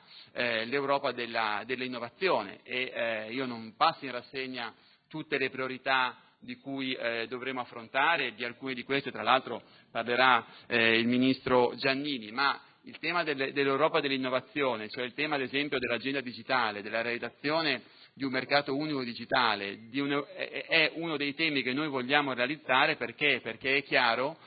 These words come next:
che il ritardo digitale dell'Italia rispetto all'Europa e il ritardo digitale del, dell'Europa come tale è qualcosa che certamente colpisce tutti, ma colpisce innanzitutto le giovani generazioni, perché voi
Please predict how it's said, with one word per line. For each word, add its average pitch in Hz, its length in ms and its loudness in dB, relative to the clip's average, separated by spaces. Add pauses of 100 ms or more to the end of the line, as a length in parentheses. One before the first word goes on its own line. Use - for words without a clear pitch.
(260)
che 147 100 -2
il 139 160 2
ritardo 156 460 2
digitale 139 500 0
dell'Italia 131 520 0
rispetto 123 360 -4
all'Europa 120 500 2
e 113 60 -2
il 120 120 -4
ritardo 156 600 2
digitale 123 920 2
del, 123 480 -2
dell'Europa 135 640 -2
come 135 220 -8
tale 135 400 -2 (280)
è - 120 -4
qualcosa 170 520 4
che 123 420 -2
certamente 147 500 -2
colpisce 127 400 -2
tutti, 135 240 -6
ma 113 120 -4
colpisce 139 360 -2
innanzitutto 127 460 -4
le 120 100 0
giovani 113 240 -4
generazioni, 110 580 -4
perché 107 200 -6
voi 143 300 0